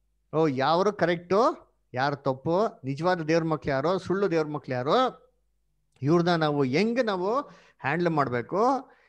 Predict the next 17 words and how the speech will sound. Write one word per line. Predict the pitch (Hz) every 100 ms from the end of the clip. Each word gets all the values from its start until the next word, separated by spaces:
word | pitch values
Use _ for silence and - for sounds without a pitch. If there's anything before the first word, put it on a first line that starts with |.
| -
ಈ | 180
ತರ | 202 226
ಆದವ್ರಿಗೆ | 214 165 156 240 247 233 208 214
ಎಷ್ಟೆಲ್ಲ | 175 170 - 202 214
ಮನ್ಸಿಗೆ | 180 175 180 175
ಕಷ್ಟ | 165 -
ಆಗ್ತಾರೆ, | 175 151 156 208
ಅವ್ರಿಗೆ | 170 143
ಹೆಂಗೆ | 147 247
ಸಹಾಯ | 254 196 175 220
ಮಾಡ್ಬೇಕು | 208 180 156 156 156
ಅಂತ | 190
ಅಪೊಸ್ತಲ | 262 277 220 214
ಪೌಲ್ | 196 233
ಅರ್ಥ | 202 240
ಮಾಡ್ಕೊಂಡ್ರ | 226 220 233 240
ಇಲ್ವಾ? | 240 185